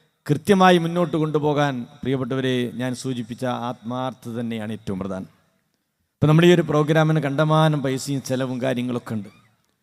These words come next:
അധ്വാനങ്ങളുണ്ട്, ആലോചനകളുണ്ട്, സമയം ചെലവഴിക്കലുണ്ട്, ഒക്കെ അൽഹംദുലില്ലാ പരലോകത്തേക്കുള്ള വലിയൊരു മാറ്റി വെക്കാൻ പറ്റുന്നൊരു സുഹൃതമാണ് എന്ന തിരിച്ചറിവാണ് നമുക്കുണ്ടാകേണ്ടത്. ഇവിടെ സൂചിപ്പിക്കപ്പെട്ടതുപോലെ ആദർശ സമ്മേളനമാണ്, പ്രിയപ്പെട്ടവരെ,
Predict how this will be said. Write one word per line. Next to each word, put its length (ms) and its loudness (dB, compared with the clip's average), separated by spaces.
അധ്വാനങ്ങളുണ്ട്, 920 4
ആലോചനകളുണ്ട്, 720 0
സമയം 300 -4
ചെലവഴിക്കലുണ്ട്, 640 -6
ഒക്കെ 220 -10
അൽഹംദുലില്ലാ 560 -2
പരലോകത്തേക്കുള്ള 960 4
വലിയൊരു 560 0
മാറ്റി 580 2
വെക്കാൻ 420 0
പറ്റുന്നൊരു 500 -4
സുഹൃതമാണ് 600 0
എന്ന 120 -6
തിരിച്ചറിവാണ് 600 -10
നമുക്കുണ്ടാകേണ്ടത്. 680 -10
ഇവിടെ 200 0
സൂചിപ്പിക്കപ്പെട്ടതുപോലെ 960 -2
ആദർശ 420 2
സമ്മേളനമാണ്, 760 2
പ്രിയപ്പെട്ടവരെ, 480 -6